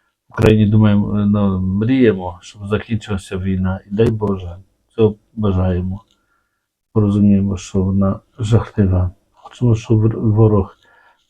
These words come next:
<clears throat> покинув нашу землю, наші кордони. Хочемо, щоб, е, Україна розвивалася, щоб люди жили тут в мирі, в благодаті, щоб Бога прославляли і любили один одного.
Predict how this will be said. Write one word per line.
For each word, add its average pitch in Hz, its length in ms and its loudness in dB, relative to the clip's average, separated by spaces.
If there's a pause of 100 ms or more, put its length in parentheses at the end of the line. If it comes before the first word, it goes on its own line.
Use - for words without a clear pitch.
<clears throat> 180 420 4
покинув 110 540 2 (180)
нашу 113 340 0
землю, 101 440 2
наші 95 340 -4
кордони. 110 580 0 (1400)
Хочемо, 107 360 -2
щоб, 101 300 -2 (120)
е, 92 200 -4 (460)
Україна 107 520 2
розвивалася, 104 1040 0 (600)
щоб 110 200 -10
люди 110 240 -2
жили 101 240 -2
тут 92 240 -8
в 92 60 -4
мирі, 117 300 -2
в 101 60 -4
благодаті, 98 680 -4 (600)
щоб 98 200 -4
Бога 107 280 4
прославляли 101 880 -2
і - 280 -12
любили 110 400 2
один 101 180 0
одного. 95 540 -2